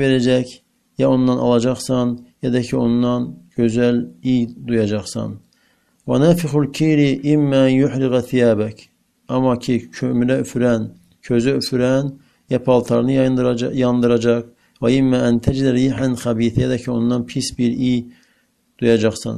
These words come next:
Hədis Buxari və Müslimdə keçmişdir. Ona görə insan şər əhlindən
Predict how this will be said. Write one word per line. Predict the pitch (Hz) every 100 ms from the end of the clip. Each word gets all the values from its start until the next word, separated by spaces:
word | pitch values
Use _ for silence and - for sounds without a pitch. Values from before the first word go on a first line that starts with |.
| 107
Hədis | 123 131 -
Buxari | - 123 123
və | 127
Müslimdə | 113 120 113
keçmişdir. | 110 - 107 131 107 - _ _ _ _ _ _ _ _ _ _ _ _ _ _ _ _ _ -
Ona | 135
görə | 143 143
insan | 135 135 147 156 160 151 - _ _ -
şər | - - 151
əhlindən | 139 131 131 127 131 135 139